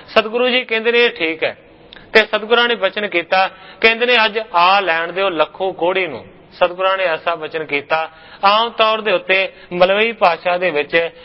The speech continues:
ਐਸੇ ਸ਼ਬਦ ਵਰਤੇ ਜਾਂਦੇ ਨੇ। ਸਤਿਗੁਰੂ ਰਾਮ ਸਿੰਘ ਜੀ ਕਹਿੰਦੇ ਨੇ, "ਅੱਜ ਆ ਲੈਣ ਦਿਓ ਲੱਖੋ ਕੋਹੜੀ ਨੂੰ, ਮੈਂ ਪੁੱਛਦਾ ਹਾਂ, ਉਹਦੀ ਖਬਰ ਲੈਂਦਾ ਹਾਂ।" ਤੇ ਜਿਹੜੇ ਸੁਣਨ ਵਾਲੇ ਸਨ, ਉਹਨਾਂ ਦੇ ਵਿੱਚੋਂ ਕਿਸੇ ਨੇ ਜਾ ਕੇ ਦੱਸ ਦਿੱਤਾ ਸੂਬਾ ਲੱਖਾ ਸਿੰਘ ਨੂੰ।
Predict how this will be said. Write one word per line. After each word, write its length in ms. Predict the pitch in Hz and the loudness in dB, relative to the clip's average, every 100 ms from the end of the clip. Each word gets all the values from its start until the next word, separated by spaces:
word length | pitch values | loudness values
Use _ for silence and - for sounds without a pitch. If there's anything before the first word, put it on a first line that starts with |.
| - | -2
ਐਸੇ 360 | 185 185 185 214 | 2 2 0 -4
ਸ਼ਬਦ 320 | - 185 190 | -2 -4 -2
ਵਰਤੇ 380 | 160 147 147 175 | -2 -2 0 -2
ਜਾਂਦੇ 320 | 156 147 147 | 0 -2 -2
ਨੇ। 120 | 135 - - - - - - | -4 -8 -20 -20 -20 -20 -20
ਸਤਿਗੁਰੂ 440 | - 214 214 254 254 | 2 2 2 -2 2
ਰਾਮ 200 | 233 226 | 4 2
ਸਿੰਘ 200 | - 233 | -2 0
ਜੀ 140 | 240 | -2
ਕਹਿੰਦੇ 260 | 226 214 220 | 0 -2 2
ਨੇ, 60 | 214 | 2
"ਅੱਜ 160 | 202 185 170 170 | 2 0 -2 -2
ਆ 220 | 165 185 | 0 0
ਲੈਣ 280 | 180 175 196 | 0 -2 -2
ਦਿਓ 140 | 214 | -2
ਲੱਖੋ 360 | 190 160 - 180 | 0 -2 -2 -6
ਕੋਹੜੀ 300 | 156 160 175 | -2 -2 -2
ਨੂੰ, 200 | 185 175 - - | -4 -8 -10 -10
ਮੈਂ 280 | 175 190 220 | 0 2 2
ਪੁੱਛਦਾ 400 | 214 170 - 175 | -4 -8 -4 -2
ਹਾਂ, 200 | 185 180 | 0 -2
ਉਹਦੀ 260 | 180 180 180 | -2 -4 -4
ਖਬਰ 360 | 156 143 156 | -4 -4 -4
ਲੈਂਦਾ 360 | 139 120 127 123 | -6 -4 -4 -4
ਹਾਂ।" 120 | - - - - - - - | -8 -20 -20 -20 -20 -20 -4
ਤੇ 120 | 185 | -2
ਜਿਹੜੇ 420 | 180 196 202 208 208 - - - - - - - | 0 -2 0 -2 -4 -18 -20 -20 -20 -20 -20 -20
ਸੁਣਨ 360 | - 202 226 233 | 0 4 4 2
ਵਾਲੇ 320 | 165 170 185 | 2 2 2
ਸਨ, 280 | 202 202 190 - - | -2 -4 -8 -16 -4
ਉਹਨਾਂ 300 | 226 240 254 | -2 2 2
ਦੇ 160 | 247 254 | 4 2
ਵਿੱਚੋਂ 340 | 202 202 226 | 0 -2 -4
ਕਿਸੇ 340 | 220 202 190 214 | -2 -4 -2 -2
ਨੇ 140 | 220 | -2
ਜਾ 240 | 185 160 160 | 0 0 0
ਕੇ 260 | 185 151 - - - | -2 -6 -8 -20 -20
ਦੱਸ 260 | 170 185 190 | 0 2 2
ਦਿੱਤਾ 380 | 196 220 233 233 | -4 -4 0 -2
ਸੂਬਾ 420 | - 185 175 196 | -2 -2 2 2
ਲੱਖਾ 380 | 170 156 185 185 | 0 -2 0 0
ਸਿੰਘ 240 | 180 185 | -2 -4
ਨੂੰ। 160 | 180 | -6